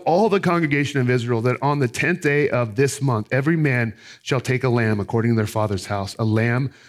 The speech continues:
for a household. And if the household is too small for a lamb, then he and his nearest neighbor shall take according to the number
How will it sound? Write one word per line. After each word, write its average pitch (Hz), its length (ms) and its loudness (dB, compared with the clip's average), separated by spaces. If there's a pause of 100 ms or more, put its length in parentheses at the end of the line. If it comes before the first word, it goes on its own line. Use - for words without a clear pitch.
for 113 200 0
a 107 60 0
household. - 640 -8 (580)
And 143 120 0
if 156 80 -2
the 165 100 0
household 185 380 2
is 170 120 0
too 190 140 0
small 170 380 0
for 151 160 0
a 123 40 2
lamb, 113 440 0 (260)
then 135 140 0
he 151 320 2
and 131 100 0
his 120 160 0
nearest 135 300 0
neighbor 127 240 0
shall 131 180 -2
take 160 320 -2
according 143 400 0
to 143 80 -6
the 131 80 0
number 131 460 -2